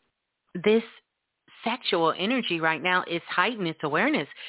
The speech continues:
You may be attracting all kinds of things to you at this time.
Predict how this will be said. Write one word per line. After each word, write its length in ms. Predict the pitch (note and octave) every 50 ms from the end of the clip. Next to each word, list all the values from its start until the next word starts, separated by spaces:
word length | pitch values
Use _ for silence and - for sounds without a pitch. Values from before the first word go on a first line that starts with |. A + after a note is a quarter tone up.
| - - -
You 220 | - G3+ A3+ D#4 F4+
may 180 | E4+ C4 G#3
be 320 | E3+ F#3+ F#3+ F3+ F3+ F3 -
attracting 540 | - F3+ - - F#3 G#3 G3+ - - G#3 G3+ - -
all 220 | - A#3 C4+ D#4+ F4 - - -
kinds 340 | B3+ D4 F#4+ A4+ A#4+ A#4 - -
of 100 | A#3+ A#3 -
things 240 | E3 D3 C#3 C3 - _ - -
to 80 | D#3
you 200 | C#3 C3 C3 C3 C#3 C#3 _ _ - - - - - -
at 140 | D3 D3+ - -
this 120 | D3+ C#3+ - _ -
time. 320 | - C3 C3 B2+ C3+ C#3